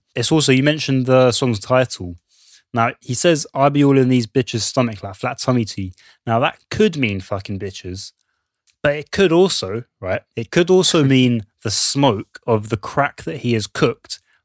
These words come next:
Speaker 1: being ingested into the stomachs of his customers. Like flat tummy tea. And it's, it's the
Speaker 2: Sure,
Speaker 1: double entendre.
Speaker 2: I guess, I, maybe.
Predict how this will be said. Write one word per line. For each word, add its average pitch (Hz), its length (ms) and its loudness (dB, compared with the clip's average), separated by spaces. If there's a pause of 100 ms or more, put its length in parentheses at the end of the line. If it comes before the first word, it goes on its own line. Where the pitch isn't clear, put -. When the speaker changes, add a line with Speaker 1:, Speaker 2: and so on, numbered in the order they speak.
(180)
Speaker 1:
being 117 260 2
ingested 113 600 0
into 107 220 -8
the 110 60 -10
stomachs 117 460 -2
of 110 80 -4
his 104 120 -6
customers. - 580 -10 (920)
Like 101 220 -10
flat 113 280 -8
tummy 104 300 -2
tea. 104 340 -6 (600)
And 104 120 -4
it's, 104 200 -4
it's 101 180 -2
the 107 80 -2
Speaker 2:
Sure, 123 160 2
Speaker 1:
double 113 180 2
entendre. 120 380 2
Speaker 2:
I - 20 -2
guess, 127 220 -4 (200)
I, 120 220 -6 (300)
maybe. 123 640 -4